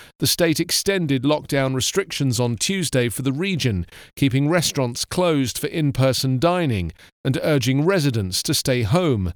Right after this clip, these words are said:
and avoid travel. The situation inside some hospitals is deteriorating so rapidly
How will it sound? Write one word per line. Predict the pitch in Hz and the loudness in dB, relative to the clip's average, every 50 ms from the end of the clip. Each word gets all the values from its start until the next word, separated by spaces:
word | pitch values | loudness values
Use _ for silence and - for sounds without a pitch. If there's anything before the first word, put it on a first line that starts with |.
| _ _ _ _ - | _ _ _ _ -2
and | 143 139 131 | 0 2 2
avoid | 135 117 127 175 175 143 113 101 92 - - | 2 2 2 2 2 2 0 -2 -4 -6 -8
travel. | - - - 156 147 131 104 98 82 76 80 87 _ _ _ _ _ _ _ - | -6 -4 -2 0 0 0 -2 -4 -6 -8 -10 -14 _ _ _ _ _ _ _ -2
The | 165 | 0
situation | 147 - 233 185 - 214 214 220 214 202 - - 135 | 0 0 0 -2 -2 0 0 0 0 0 0 0 2
inside | 127 131 131 - - 156 147 147 131 | 2 0 0 2 2 2 0 0 0
some | - - 151 143 135 | 0 2 2 2 2
hospitals | 127 175 180 - - - 127 120 117 113 117 104 107 | 2 2 0 0 -2 -4 -4 -2 -2 -2 -2 -2 -2
is | 135 113 | -2 -2
deteriorating | - 143 - - 175 190 190 185 170 156 139 127 123 - - 131 127 | -2 -2 0 2 2 2 2 2 0 0 0 0 0 0 -2 -2 -2
so | 117 - - 135 | -2 0 2 2
rapidly | 127 131 156 175 180 160 - 147 120 120 110 101 95 90 | 2 2 2 0 0 0 0 -2 0 0 0 0 -2 -4